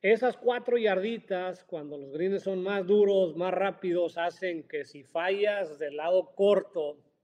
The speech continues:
cerquita de la bandera, en el rofito ahí, eh, y tienes siete yardas de green,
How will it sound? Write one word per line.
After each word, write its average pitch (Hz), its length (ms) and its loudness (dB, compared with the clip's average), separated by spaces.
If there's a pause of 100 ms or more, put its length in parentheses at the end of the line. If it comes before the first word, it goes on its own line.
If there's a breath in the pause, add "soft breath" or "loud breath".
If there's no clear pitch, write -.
(260)
cerquita 139 480 -6
de 180 60 4
la 165 100 4
bandera, 143 600 4 (600 soft breath)
en 135 100 -12
el 127 100 -8
rofito 165 600 2
ahí, 160 420 2 (560 soft breath)
eh, 139 340 -6
y 165 120 -8
tienes 185 320 6
siete 214 300 6
yardas 185 400 6
de 147 100 -2
green, 165 480 -6